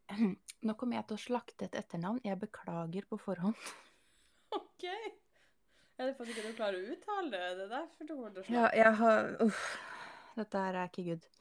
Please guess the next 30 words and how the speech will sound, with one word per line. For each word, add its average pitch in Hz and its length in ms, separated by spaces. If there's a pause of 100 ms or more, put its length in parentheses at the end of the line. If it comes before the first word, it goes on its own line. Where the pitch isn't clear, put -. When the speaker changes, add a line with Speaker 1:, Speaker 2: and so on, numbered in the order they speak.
(360)
Speaker 1:
For - 100
Speaker 2:
Bra. 262 40
Speaker 1:
jeg 220 120
vet 190 180
ikke 202 160
engang 185 200
hvilket 185 280
språk - 320
det 180 80
er. 180 100
Så 202 460
han 208 240
heter 214 300
John 220 380
til 247 100
fornavn, 233 320
den 226 160
er 170 140
jo 160 80
grei. 156 180 (440)
Og 208 100
så 214 120
er 202 40
det 202 60
noe 220 80
sånn 202 340 (440)
Ka-, 185 400
om 208 140
det 208 80
er 320 60